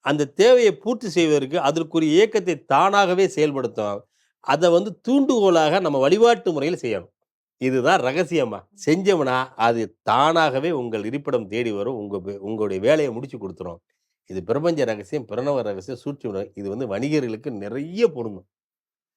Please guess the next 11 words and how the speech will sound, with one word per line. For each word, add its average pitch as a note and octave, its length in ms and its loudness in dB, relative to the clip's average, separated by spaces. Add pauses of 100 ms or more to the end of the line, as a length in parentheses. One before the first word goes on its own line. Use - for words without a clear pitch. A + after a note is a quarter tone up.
(180)
இப்போ C3+ 360 2
ஒண்ணும் D#3 200 -4
இல்ல, C#3 280 0 (200)
கடையை F3 360 4
திறப்பது D3+ 420 2
நம்ம B2 180 -2
வேலை, G#2+ 260 0 (680)
கஸ்டமர் F3 520 2
அனுப்புறது E3+ 280 0
யாரோட D3 360 2
வேலை? A#2+ 240 0